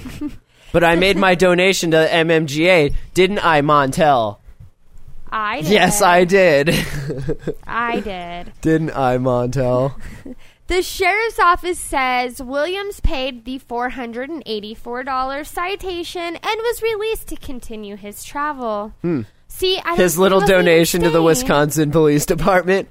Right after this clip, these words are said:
Speaker 2: Here you go,
Speaker 1: Yeah.
Speaker 2: Wisconsin.
Speaker 1: There's about
Speaker 2: You're
Speaker 1: five hundred
Speaker 2: welcome.
Speaker 1: bucks. Have fun.
Speaker 2: Can I go now? Thank
Speaker 1: Buy
Speaker 2: you.
Speaker 1: a new coffee maker.
Speaker 2: Thank you.
Speaker 1: Williams has said he uses marijuana to relieve chronic pain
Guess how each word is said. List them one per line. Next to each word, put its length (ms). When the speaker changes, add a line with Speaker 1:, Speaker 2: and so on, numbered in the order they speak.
Speaker 2:
Here 200
you 80
go, 160
Speaker 1:
Yeah. 60
Speaker 2:
Wisconsin. 720
Speaker 1:
There's 240
about 220
Speaker 2:
You're 160
Speaker 1:
five 60
hundred 100
Speaker 2:
welcome. 160
Speaker 1:
bucks. 560
Have 200
fun. 260
Speaker 2:
Can 120
I 140
go 220
now? 220
Thank 280
Speaker 1:
Buy 140
Speaker 2:
you. 80
Speaker 1:
a 60
new 60
coffee 440
maker. 480
Speaker 2:
Thank 240
you. 260
Speaker 1:
Williams 520
has 240
said 360
he 240
uses 280
marijuana 640
to 80
relieve 360
chronic 440
pain 480